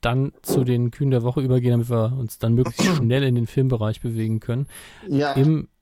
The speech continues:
Speaker 1: in den U S A haben wir dann so lustige Sachen. Wir werden ja auf Daredevil über Netflix noch im Marvel-Bereich dann eingehen, weil es auch zum Marvel Cinematic Universe gehör-, gehört.
Speaker 2: Mhm.
Speaker 1: Aber hast du das mitbekommen, dass es jetzt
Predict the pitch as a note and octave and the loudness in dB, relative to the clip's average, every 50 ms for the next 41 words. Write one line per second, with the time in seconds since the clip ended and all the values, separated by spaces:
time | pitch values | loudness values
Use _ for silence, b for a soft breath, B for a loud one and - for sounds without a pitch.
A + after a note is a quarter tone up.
0 | _ _ - D3+ E3+ F3+ E3+ D#3+ E3 E3+ D#3+ D3 - - D#3 D#3+ E3+ F#3 F3 D#3+ | _ _ 2 4 4 4 4 4 4 2 2 2 0 -2 0 2 4 4 6 6
1 | D3+ D3+ D3+ D3+ D3 C#3+ C3+ C3 B2+ - - C3+ C3 C#3+ D#3 - - D#3 D3 C#3 | 4 4 4 2 2 2 2 0 0 -2 -6 -2 0 0 0 0 0 0 0 2
2 | C3 C#3+ C#3+ - D3+ B2+ B2 A2+ A2 A#2+ C#3 D3+ D3 B2+ G#2+ G#2 - - - C3 | 2 2 2 4 4 4 4 4 4 4 6 6 6 4 4 0 -2 -2 0 2
3 | C#3 D3 D3 C#3+ C#3 C3+ C#3 C#3 C3+ C3+ C#3+ - - A#2+ A#2 A#2 A#2 A#2 B2 C3 | 2 4 2 2 2 0 0 0 0 -2 -4 -4 -4 -4 -4 -2 -2 0 0 -2
4 | C3+ - - C3 - - - A#2+ A2+ A#2+ A#2+ A2 G#2+ A2+ G#2+ - A2+ B2 D3+ F3 | -2 -2 -4 -6 -4 -2 -2 -2 -2 -2 -2 -2 -2 -2 -2 0 2 2 2 2
5 | F3 D#3 D#3+ - C3+ C3+ C#3 - - C3+ B2 A2+ A#2 B2 B2+ A#2+ B2 B2 B2+ - | 2 0 0 -2 -2 -4 -4 -4 -4 -6 -4 -4 -4 -4 -4 -2 -2 -4 -4 -6
6 | b b b b b b b b G2 A2+ A#2 - - A#2+ B2 B2 - - C3+ B2 | b b b b b b b b 0 0 0 0 -2 -2 -2 -2 0 0 0 2
7 | A#2 A2+ A#2+ A#2+ A#2 - - B2 A#2 A#2 A2+ - G#2 A2 C#3 F3 E3+ D#3 D3+ - | 2 2 0 0 -2 -2 -2 0 0 0 0 -2 0 0 0 0 0 0 -2 -2
8 | - - C3 C3 C#3+ D3 C#3+ - - D3 C3+ B2+ C3 C#3 D3 D#3+ - - _ B | -2 -2 0 0 0 0 -2 -6 -8 -6 -2 0 2 2 0 -2 -4 -10 _ B
9 | B B B B B C3 C3 B2+ C3+ D3 A#2+ A#2+ B2 B2 A#2+ A#2+ - - _ _ | B B B B B -2 0 0 2 2 2 2 2 2 2 2 0 -4 _ _
10 | _ - - - - - - - - _ _ - - C#3+ C#3 - D#3+ D#3 E3 D3 | _ -14 -12 -12 -12 -12 -16 -18 -20 _ _ -8 -6 -4 -2 0 0 2 2 2
11 | D#3+ E3 - - - D#3+ D3+ D3 C#3+ C3+ C#3 B2+ - B2 A#2+ - - - - | 0 -2 -2 -2 0 2 2 2 2 0 0 -2 -2 -2 -2 -4 -6 -10 -12